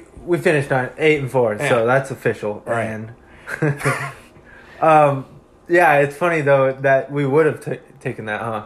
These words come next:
Speaker 2: Yeah, yeah, we would've.
Speaker 1: Eight and four.
Speaker 2: Um,
Speaker 1: Well, no, it's ten and two, people.
Speaker 2: Yeah, so that's basically all I really have to say about Penn State. I, I, I'm happy for the guys that came in, like Kenneth Walker.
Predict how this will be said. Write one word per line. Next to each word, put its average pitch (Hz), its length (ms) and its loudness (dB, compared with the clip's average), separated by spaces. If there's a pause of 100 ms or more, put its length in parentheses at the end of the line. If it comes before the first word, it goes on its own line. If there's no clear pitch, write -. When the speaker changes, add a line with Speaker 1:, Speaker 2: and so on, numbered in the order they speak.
Speaker 2:
Yeah, 165 220 -4 (120)
yeah, 143 160 0
we 143 140 2
would've. 139 220 2
Speaker 1:
Eight 127 100 2
and 104 80 -4 (920)
four. 127 60 -6
Speaker 2:
Um, 120 440 0 (420)
Speaker 1:
Well, 190 220 0
no, 214 60 -8
it's 214 240 2
ten 226 180 4
and 208 100 0
two, 196 180 4
people. 139 360 -4 (600)
Speaker 2:
Yeah, 160 400 2
so 135 560 2
that's 190 200 0
basically 170 420 -2
all 139 100 0
I 139 80 0
really 131 180 0
have 127 80 -6
to - 60 -16
say 127 100 -10
about 113 220 -8
Penn 113 160 -14
State. 113 320 -10
I, 139 180 0
I, 160 600 0 (1120)
I'm 123 280 -10 (480)
happy 135 320 -4
for 117 400 -8
the 113 100 -12
guys 117 400 -6
that 110 160 -12 (300)
came 123 220 -10
in, 123 260 -8
like 104 200 -12
Kenneth 139 260 -4
Walker. 127 540 -4